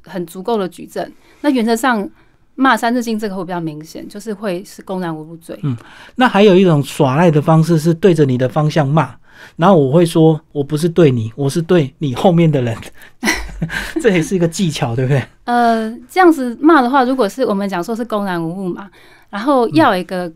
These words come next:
Speaker 1: 公然的一个状况啦。
Speaker 2: 嗯。
Speaker 1: 那原则上就是说，只要是能够让别人知道说是骂这个人的话，那这样子的话也会是公然侮辱罪的，可能比较容易构成。
Speaker 2: 就别人听到就算，不是说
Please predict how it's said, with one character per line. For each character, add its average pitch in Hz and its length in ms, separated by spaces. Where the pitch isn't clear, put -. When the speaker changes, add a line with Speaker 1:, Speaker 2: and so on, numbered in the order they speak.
Speaker 1:
公 254 180
然 196 180
的 170 80
一 180 80
个 185 120
状 185 260
况 - 260
啦。 - 240
Speaker 2:
嗯。 143 200
Speaker 1:
那 339 80
原 277 120
则 269 80
上 269 220
就 262 140
是 254 40
说， 254 160
只 254 180
要 220 140
是 247 360
能 208 120
够 247 140
让 240 300
别 185 100
人 185 160
知 208 100
道 220 160
说 208 220
是 226 180
骂 233 240
这 254 240
个 202 120
人 160 160
的 160 120
话， 190 320
那 247 240
这 233 160
样 220 100
子 190 80
的 180 100
话 202 220
也 165 100
会 185 220
是 185 340
公 208 180
然 180 160
侮 160 60
辱 185 160
罪 190 180
的， 165 240
可 - 180
能 180 120
比 170 40
较 208 120
容 185 160
易 185 60
构 180 200
成。 - 220
Speaker 2:
就 185 140
别 151 220
人 147 120
听 156 180
到 156 140
就 139 100
算， 117 300
不 147 100
是 165 140
说 160 180